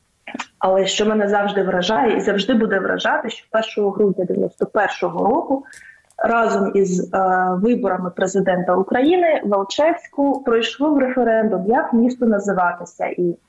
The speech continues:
містяни отримали бюлетень, де,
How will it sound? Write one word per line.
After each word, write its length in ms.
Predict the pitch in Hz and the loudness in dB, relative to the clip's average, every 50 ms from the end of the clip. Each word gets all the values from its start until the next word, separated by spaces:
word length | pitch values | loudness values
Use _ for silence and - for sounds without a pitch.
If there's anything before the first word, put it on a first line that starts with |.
| _ _ - | _ _ -4
містяни 600 | - 196 196 - - 285 294 349 339 311 277 226 | -2 -2 -2 0 0 0 0 2 4 4 2 2
отримали 440 | 220 - 226 208 202 190 185 180 170 | 0 0 -2 -2 0 0 0 0 0
бюлетень, 680 | 175 175 185 175 170 160 160 - - 247 302 330 320 - - - - - - - - _ _ | 2 2 2 2 2 2 0 0 0 0 2 2 0 -4 -8 -14 -20 -20 -20 -20 -20 _ _
де, 320 | 185 220 220 262 285 285 | 0 2 2 2 2 0